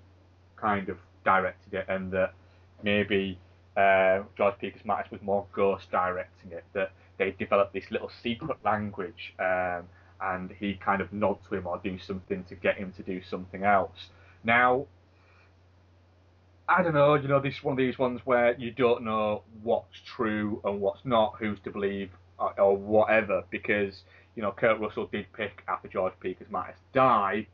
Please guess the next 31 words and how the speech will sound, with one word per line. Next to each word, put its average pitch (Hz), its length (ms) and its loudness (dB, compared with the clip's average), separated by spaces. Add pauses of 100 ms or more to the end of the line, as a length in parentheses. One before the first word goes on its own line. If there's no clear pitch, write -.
(140)
to 98 280 -4 (580)
come 104 140 -10
out 95 180 -4
with 92 140 -10
this 92 140 -10
claim 95 400 -4
that 90 120 -6
he 123 160 2
actually 104 280 -2
directed 95 600 -2
it. 117 160 -2 (460)
Um, 101 560 4 (880)
I 123 80 -4
know 113 220 0
Val 107 260 2
Kilmer 110 400 -2
has 98 120 -4
kind 104 340 0
of 95 180 -12
said 98 220 -2 (100)
that, 95 220 -2 (600)
yes, 110 240 -2
Kurt 113 240 -2
Russell 98 200 -8
had 104 100 -8
a 101 40 -6
lot 95 200 -4
of - 180 -6
influence 98 540 -6
over 90 400 -2
it, 110 120 2